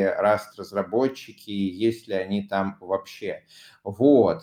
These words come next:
Так что все те, для которо-, для кого работа — это не такая, знаете, вот, эм, каторга, которую человек вынужден отбывать, чтобы заработать на кусочек хлеба,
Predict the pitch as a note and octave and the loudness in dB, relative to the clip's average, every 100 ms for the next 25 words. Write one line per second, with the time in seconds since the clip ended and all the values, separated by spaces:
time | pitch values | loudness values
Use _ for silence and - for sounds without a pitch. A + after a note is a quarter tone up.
0 | - A#2+ C3 - - C3+ B2+ A#2+ - C#3+ | 0 0 0 -4 -6 0 0 -2 -4 -6
1 | C3 - F3 G3+ D3 - A2 C3+ C#3 C3+ | -6 0 0 2 0 -2 -4 -2 -2 -2
2 | E2 A2+ A#2 A#2+ C3 C3 - A#2+ A#2 C#3 | -2 -4 -2 0 2 2 2 2 2 2
3 | C#3 C3+ B2 A#2 A2 G2+ A#2 - A2+ A2 | 0 0 4 4 4 0 -8 -8 -8 -8
4 | A#2 C#3+ D3 A2+ G2 A#2 A#2 - F#2 G2+ | -2 2 2 2 0 0 0 -4 -6 -6
5 | G2+ - G2+ F#2+ G2 G2 - _ C3 A#2+ | -6 -6 -2 -2 -2 -6 -12 _ 4 4
6 | A#2+ A#2+ G#2+ G2+ - - A2 G#2 G2+ - | 4 0 -6 -8 -10 -8 -6 -6 -6 -6
7 | G#2+ G2 G2+ G2 G2 A2+ G#2+ F#2+ F2 G#2 | -4 -2 -4 -6 -2 -2 -2 -8 -10 -10
8 | - G#2 F#2+ A2 G2 G2+ G2+ - - F2+ | -8 -12 -8 -6 0 2 0 -4 -14 -16
9 | F#2+ G#2 F#2+ G2 G2+ G2 - F#2+ - - | -12 -6 -4 -2 -6 -6 -14 -16 -16 -14
10 | G2 F#2+ - - _ G2+ G#2 F#2+ E2+ D#2+ | -12 -12 -14 -20 _ -6 -2 -2 -2 -4